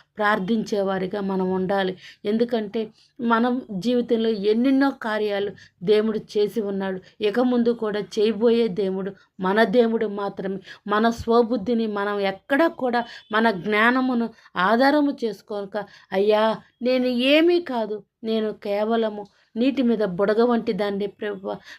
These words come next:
నేను ఈ రోజున ఉన్నానంటే అది కేవలం నీ కృపే ప్రభువా, నీ దయే ప్రభువా" అని ఆయన మనం పూర్తిగా మనం ఆయన మీద ఆనుకొని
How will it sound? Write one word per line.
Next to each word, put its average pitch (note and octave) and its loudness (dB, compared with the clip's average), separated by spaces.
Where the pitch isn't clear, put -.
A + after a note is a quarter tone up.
నేను C4 4
ఈ B3+ 2
రోజున B3+ 2
ఉన్నానంటే A#3 -4
అది G#3+ -8
కేవలం C4 0
నీ B3 -2
కృపే A#3+ -2
ప్రభువా, A#3 -6
నీ B3 0
దయే B3+ 4
ప్రభువా" G#3+ -4
అని G#3+ 0
ఆయన G#3 0
మనం G3+ -2
పూర్తిగా F4+ 2
మనం A3 -2
ఆయన G3+ -2
మీద G#3 -4
ఆనుకొని G3+ -4